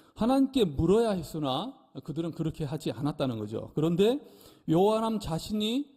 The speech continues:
또 삼국을 모으고 전쟁을 일으켰으나 정작 물이 떨어지는 문제가 생겼을 때 하나님의 을 원망하는 모습을 보이고 있습니다. "삼 개국을 모아서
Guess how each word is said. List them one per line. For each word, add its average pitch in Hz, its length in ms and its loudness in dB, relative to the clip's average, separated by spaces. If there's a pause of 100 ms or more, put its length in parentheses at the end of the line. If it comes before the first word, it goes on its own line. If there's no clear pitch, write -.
(220)
또 156 120 2
삼국을 220 600 0
모으고 180 760 2
전쟁을 190 580 2
일으켰으나 190 880 -2 (420)
정작 196 1040 -6
물이 175 300 -6
떨어지는 196 420 0
문제가 190 460 2
생겼을 160 520 -2
때 226 240 0 (260)
하나님의 220 640 -4 (340)
을 156 320 -2 (120)
원망하는 175 600 2
모습을 139 340 0
보이고 127 320 0
있습니다. 107 540 -6 (260)
"삼 220 240 -2
개국을 226 380 0
모아서 165 640 0